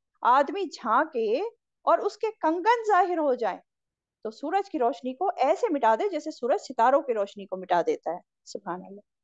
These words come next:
इसी तरह एक और हदीस है कि अबू हुरैरा रदियल्लाहु ताला अन्हु कहते हैं कि हमने अर्ज किया, "या अल्लाह के रसूल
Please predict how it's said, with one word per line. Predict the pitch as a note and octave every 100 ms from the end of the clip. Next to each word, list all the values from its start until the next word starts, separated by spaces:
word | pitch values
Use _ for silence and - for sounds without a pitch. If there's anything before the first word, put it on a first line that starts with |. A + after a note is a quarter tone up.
| _ _ _ _ _ _ _
इसी | B3+ D#4+
तरह | C#4 C4+
एक | B3 B3
और | C4
हदीस | C4+ A3+ A#3+ D4+
है | D#4
कि | D#4
अबू | A3 C#4
हुरैरा | D#4 D4 C4+ C4+
रदियल्लाहु | A#3 B3 A3+
ताला | A3+ A3 G#3
अन्हु | A3 G#3+
कहते | A3 G3+ C#4
हैं | D#4+ G#4 - _ -
कि |
हमने | A3+ C#4 G4+ A4
अर्ज | F4 C#4 C#4
किया, | - A3+ A#3 D#4+
"या | C4 C4
अल्लाह | C#4+ B3+ B3+ A3+
के | B3
रसूल | G3+ G3 A#3+ A3+ D#4+